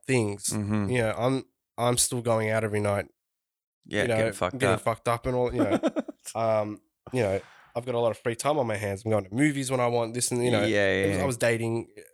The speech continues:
Speaker 1: uh, Marlene at the time,
Speaker 2: How
Speaker 1: you
Speaker 2: it
Speaker 1: know.
Speaker 2: changes.
Speaker 1: Yeah, it does, it does.
Speaker 2: <laughs>
Speaker 1: And I just realized, you know, I don't understand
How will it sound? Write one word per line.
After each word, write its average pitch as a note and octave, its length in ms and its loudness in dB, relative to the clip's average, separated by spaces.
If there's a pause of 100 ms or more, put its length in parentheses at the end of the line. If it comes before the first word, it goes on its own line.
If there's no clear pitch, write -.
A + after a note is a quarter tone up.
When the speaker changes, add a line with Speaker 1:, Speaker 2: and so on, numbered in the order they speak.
Speaker 1:
uh, F4 60 4 (240)
Marlene C#3 400 0
at C3 140 -4
the A#2 60 -16
time, B2 200 2
Speaker 2:
How A2+ 60 4
Speaker 1:
you - 60 4
Speaker 2:
it - 20 2
Speaker 1:
know. C3 80 0
Speaker 2:
changes. C3 680 0
Speaker 1:
Yeah, F#3 180 0
it E3 180 0
does, A#3+ 260 2
it - 80 2
does. - 160 2
Speaker 2:
<laughs> E3+ 180 0 (140)
Speaker 1:
And A3+ 140 2
I C4 40 2
just C4 200 -4
realized, C4 240 0
you G#3+ 60 -4
know, F#3 100 -6
I F3 100 2
don't G3 200 -2
understand A#2+ 760 0